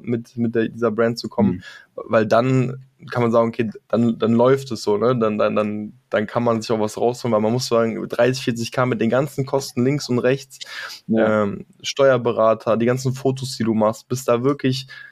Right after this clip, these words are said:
Speaker 1: ein positiver Cashflow rauskommt, so, das dauert halt einfach.
Speaker 2: Ja. Ja,
Speaker 1: Und da muss
Speaker 2: spannend.
Speaker 1: man den Leuten auch wirklich irgendwo diesen Zahn ziehen, zu sagen, so, diesen, so einen Screenshot zu posten, wo du dreißig, vierzig K Umsatz machst, da muss man halt einfach sagen, das ist, das,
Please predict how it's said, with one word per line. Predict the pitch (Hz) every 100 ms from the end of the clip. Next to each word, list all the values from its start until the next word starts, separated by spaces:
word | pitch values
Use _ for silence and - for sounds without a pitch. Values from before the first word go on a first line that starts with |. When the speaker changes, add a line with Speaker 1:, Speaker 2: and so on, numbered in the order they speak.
| _
Speaker 1:
ein | 120
positiver | 113 165 180 156 - 139 131
Cashflow | 135 139 - 107
rauskommt, | 98 104 - 120 127 -
so, |
das | 107 -
dauert | 131 117 -
halt | 95
einfach. | - - - - - _ _ -
Speaker 2:
Ja. | - - _ _ _ -
Ja, | 101 110
Speaker 1:
Und | 107
da | 127
muss | 160
Speaker 2:
spannend. | 208
Speaker 1:
man | 165
den | 156
Leuten | 180 180
auch | 147
wirklich | 170 170
irgendwo | 156 151 139
diesen | 139 131 135
Zahn | 131 139 131
ziehen, | 131 180 180 170
zu | 139
sagen, | 120 123 127
so, | 120 117 - - - - _ -
diesen, | 123
so | 120 - 120
einen | 120
Screenshot | 117 151 165 139 131
zu | 117
posten, | 123 120 123 117
wo | 117
du | 113
dreißig, | 117 117 -
vierzig | 113
K | -
Umsatz | 110 139 127
machst, | 113 120 - -
da |
muss | 117 127
man | 123
halt | 113 104
einfach | 117 117
sagen, | 110 110 110
das | 107 -
ist, | 131 - -
das, | - 113 -